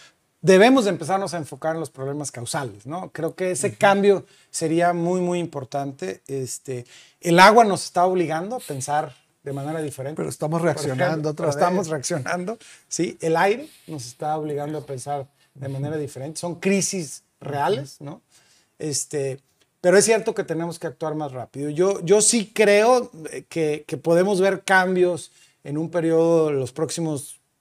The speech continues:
Speaker 1: tres a cinco años que nos señalen un camino y que ojalá eso acelere el proceso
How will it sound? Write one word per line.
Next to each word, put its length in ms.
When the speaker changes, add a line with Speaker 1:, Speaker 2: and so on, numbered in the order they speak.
Speaker 1:
tres 320
a 60
cinco 400
años 420
que 120
nos 160
señalen 360
un 80
camino 420
y 100
que 100
ojalá 420
eso 280
acelere 500
el 100
proceso 680